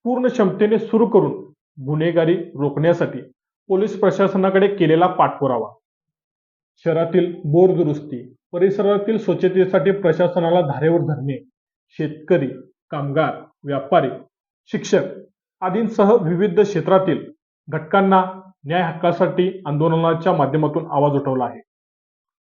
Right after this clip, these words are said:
या व्यतिरिक्त रयत सोशल फाउंडेशनच्या माध्यमातून नागरिकांना मोफत महाआरोग्य शिबिर, डोळे तपासणी शिबिर, रक्तदान शिबिर, गरजू विद्यार्थ्यांना बेंच व शालेय साहित्य वाटप,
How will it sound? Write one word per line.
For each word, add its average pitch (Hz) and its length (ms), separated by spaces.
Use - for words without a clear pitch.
या 190 140
व्यतिरिक्त 202 560
रयत 175 260
सोशल 185 460
फाउंडेशनच्या 165 540
माध्यमातून 147 580
नागरिकांना 147 600
मोफत 170 480
महाआरोग्य 165 520
शिबिर, 135 340
डोळे 151 300
तपासणी 139 520
शिबिर, 127 360
रक्तदान 185 440
शिबिर, 214 320
गरजू 165 400
विद्यार्थ्यांना 170 540
बेंच 143 420
व 175 80
शालेय 160 380
साहित्य 160 440
वाटप, 143 380